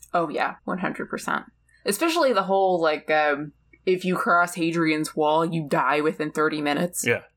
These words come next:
Speaker 1: That could be a really fun timer for players, too. Like, go get this item. If you cross the wall, you're on a timer. Thirty minutes, or you're dead. Good luck.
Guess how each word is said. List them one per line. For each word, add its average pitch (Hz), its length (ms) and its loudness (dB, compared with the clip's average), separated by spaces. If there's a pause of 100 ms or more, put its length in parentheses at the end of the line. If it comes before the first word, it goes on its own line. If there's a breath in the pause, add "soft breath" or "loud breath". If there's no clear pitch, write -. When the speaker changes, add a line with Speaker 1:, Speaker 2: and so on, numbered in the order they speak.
(320)
Speaker 1:
That 240 180 4
could 494 140 4
be 403 100 4
a 220 60 2
really 208 240 2
fun 151 180 0
timer 147 600 -4
for - 200 -4
players, - 460 -2
too. - 300 0 (440)
Like, - 200 -4 (240)
go 254 200 2
get 254 220 -2
this 208 340 -2 (100)
item. 160 560 0 (380)
If 170 300 -2
you 165 680 2 (220)
cross 190 420 2
the 175 120 -4
wall, 160 680 2 (400)
you're 180 260 2
on 156 100 2
a - 20 -4
timer. 156 560 -2 (460)
Thirty 180 220 4
minutes, 156 520 0 (220)
or 170 120 2
you're 143 120 -6
dead. - 220 0 (480)
Good 196 100 -4
luck. 220 180 2